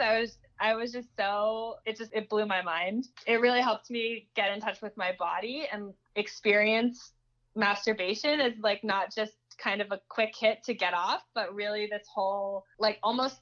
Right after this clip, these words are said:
spiritual process. Um, so we have some of those that, we have some of them that are solo. We have some of them that are for you and a partner, different themes. We have gifts. I don't know if you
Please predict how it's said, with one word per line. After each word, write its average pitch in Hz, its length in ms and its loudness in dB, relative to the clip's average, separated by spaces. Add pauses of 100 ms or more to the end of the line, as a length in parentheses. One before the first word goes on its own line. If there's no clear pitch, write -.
spiritual 208 520 0
process. - 640 -8 (160)
Um, 185 420 4
so 233 80 4
we 240 80 10
have 226 240 4
some 277 140 -4
of 262 160 -2
those 220 480 2
that, 220 320 2
we 240 60 0
have 214 120 0
some 226 160 -2
of 220 80 -14
them 220 140 -8
that 208 100 -4
are 202 80 -4
solo. 262 540 -2
We 254 80 -4
have 220 140 -2
some 214 180 -4
of 214 120 -10
them 208 280 -4
that 196 120 -2
are 190 340 -2 (120)
for - 80 -4
you 202 240 -6
and 190 100 -4
a 180 60 -6 (100)
partner, 240 600 0 (340)
different 220 320 -4 (120)
themes. 208 760 -4 (360)
We 233 140 0
have 220 240 2 (240)
gifts. - 640 -4 (180)
I 214 80 2
don't 220 160 0
know 214 180 2
if 214 160 -2
you 214 560 -4